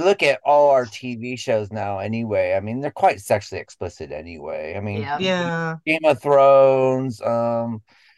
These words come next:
Speaker 1: you know, Breaking
Speaker 2: Game of
Speaker 1: Bad,
Speaker 2: Thrones was
Speaker 1: all,
Speaker 2: all sex.
Speaker 1: all, and Net-, and Netflix and all that other stuff. And even, like, even if you watch, like, Spanish shows like Elite, I mean, those kids are having sex with everyone. You're just kinda like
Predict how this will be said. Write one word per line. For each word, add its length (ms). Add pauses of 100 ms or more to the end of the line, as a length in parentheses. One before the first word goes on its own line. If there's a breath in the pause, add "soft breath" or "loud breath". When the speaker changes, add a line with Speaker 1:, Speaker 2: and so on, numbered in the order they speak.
(120)
Speaker 1:
you 100
know, 360
Breaking 520
Speaker 2:
Game 220
of 60
Speaker 1:
Bad, 100
Speaker 2:
Thrones 460
was 180
Speaker 1:
all, 80
Speaker 2:
all 360
sex. 320
Speaker 1:
all, 260
and 200
Net-, 200
and 180
Netflix 600
and 100
all 160
that 120
other 200
stuff. 420
And 220
even, 240
like, 200
even 220
if 140
you 60
watch, 320 (160)
like, 180
Spanish 400
shows 160
like 180
Elite, 580
I 480
mean, 80
those 140
kids 220
are 40
having 180
sex 240
with 100
everyone. 360
You're 140
just 140
kinda 280
like 180